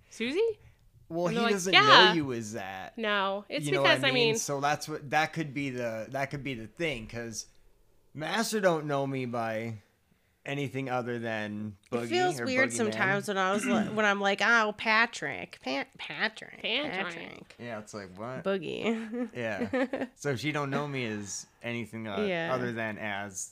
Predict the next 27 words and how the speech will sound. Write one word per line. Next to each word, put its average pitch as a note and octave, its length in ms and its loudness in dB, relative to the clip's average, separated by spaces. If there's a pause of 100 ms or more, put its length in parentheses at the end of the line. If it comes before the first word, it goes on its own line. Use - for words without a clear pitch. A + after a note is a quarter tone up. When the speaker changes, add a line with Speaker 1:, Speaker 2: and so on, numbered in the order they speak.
(100)
Speaker 2:
the A#2+ 100 -8
person A#2+ 440 -8
who A#2+ 140 -10
she A#2+ 180 -10
met B2 380 -4
inside A2+ 500 -8
of G#2+ 60 -10
that G#2 260 -10
building B2 580 -6 (220)
with A2+ 160 -8
that G2 360 -6
second G#2 440 -8
skin C3+ 400 -8
on. F2+ 360 -10 (380)
So, G2+ 300 -8
like, F#2+ 340 -8 (1000)
um, G#2 640 -8 (720)
yeah, A#2+ 300 0
so A2+ 360 0 (840)
you, E3 440 8
uh, C3 460 6 (1600)
you D#3 140 2
played G#3+ 440 2
for - 180 -2
the F3+ 80 0
Cadaver C#3+ 680 4
Crew G#2+ 640 -2